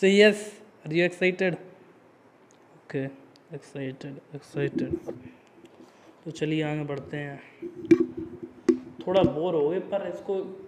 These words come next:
हर एक चीज़ आपको सीखने को मिलेगा। आप, आपको किस topic पे लिखना चाहिए? ठीक है, Science, साइंस fiction में लिखना चाहिए।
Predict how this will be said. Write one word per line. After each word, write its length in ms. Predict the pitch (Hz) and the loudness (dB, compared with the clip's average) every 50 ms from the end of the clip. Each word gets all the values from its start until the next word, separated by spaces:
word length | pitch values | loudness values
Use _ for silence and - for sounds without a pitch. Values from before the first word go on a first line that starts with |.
| - - - | -20 -18 -12
हर 120 | - 185 | -4 -2
एक 180 | 208 202 208 - | -2 -2 -2 -4
चीज़ 180 | - 208 202 196 | -6 -2 -2 -2
आपको 280 | 185 - - 190 180 | -2 -2 -4 -6 -6
सीखने 280 | 175 - 165 151 160 160 | -6 -6 -8 -8 -6 -6
को 60 | 160 | -4
मिलेगा। 200 | 156 156 160 156 | -4 -4 -4 -4
आप, 200 | 156 156 - - | -6 -8 -10 -12
आपको 280 | 165 160 - - 170 160 | -12 -12 -8 -6 -6 -4
किस 240 | - 185 175 180 - | -4 -4 -6 -4 -4
topic 300 | 180 170 170 170 - - | -6 -6 -6 -6 -8 -6
पे 60 | 160 | -8
लिखना 240 | 156 143 156 151 147 | -8 -8 -8 -10 -10
चाहिए? 220 | - - 160 147 | -6 -4 -4 -4
ठीक 140 | 151 170 160 | -2 -4 -4
है, 160 | 151 147 - | -4 -6 -6
Science, 380 | - - 156 147 151 160 160 156 | -10 -10 -8 -6 -6 -6 -6 -8
साइंस 540 | - - - - - 151 147 151 156 151 151 | -10 -14 -18 -12 -8 -6 -6 -6 -6 -8 -10
fiction 300 | 151 151 - - 156 151 | -12 -14 -12 -12 -10 -10
में 220 | 151 151 151 156 | -8 -8 -8 -10
लिखना 260 | 151 151 151 151 147 | -10 -12 -12 -12 -12
चाहिए। 460 | 139 135 143 139 139 139 147 147 147 | -12 -12 -12 -12 -12 -12 -12 -14 -16